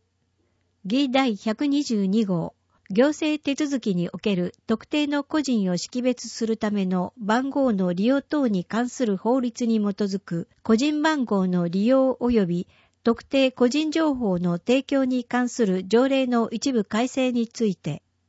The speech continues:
原案可決。すべての議案について反対は、日本共産党の荒木博子議員、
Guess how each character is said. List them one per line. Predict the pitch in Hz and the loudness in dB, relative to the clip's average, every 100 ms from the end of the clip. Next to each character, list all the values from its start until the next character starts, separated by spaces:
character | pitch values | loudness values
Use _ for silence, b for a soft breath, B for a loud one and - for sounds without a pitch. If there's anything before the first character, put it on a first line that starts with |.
| _ _ _ _ _ _ 202 | _ _ _ _ _ _ -2
原 | 247 269 208 | 0 2 2
案 | 175 | 0
可 | 165 180 | -2 -6
決。 | 196 208 - 180 - _ _ _ _ _ _ _ _ _ _ _ _ _ _ _ _ _ _ _ _ _ _ | -2 -4 -4 -8 -8 _ _ _ _ _ _ _ _ _ _ _ _ _ _ _ _ _ _ _ _ _ _
す | - 320 | -2 0
べ | 330 | 2
て | 269 | 2
の | 233 208 | 2 2
議 | 190 226 | 2 2
案 | 254 | 2
に | 254 | -2
つ | - 254 | -2 -2
い | 214 | -2
て | 180 170 - | -2 -4 -6
反 | - 226 | -4 -2
対 | 226 220 214 | -2 -2 0
は、 | 202 196 - b b | 0 -2 -4 b b
日 | 214 220 | 0 2
本 | 311 247 | 2 0
共 | - 247 | -2 -2
産 | 254 247 240 | 0 -2 -2
党 | 226 220 | -2 0
の | 208 196 - b b - | 0 -2 -2 b b -4
荒 | 285 247 | 0 -2
木 | - 175 | -2 -4
博 | - 233 | 0 -2
子 | 240 233 208 | 0 -4 -2
議 | 220 202 | 0 0
員、 | 175 180 | 0 -6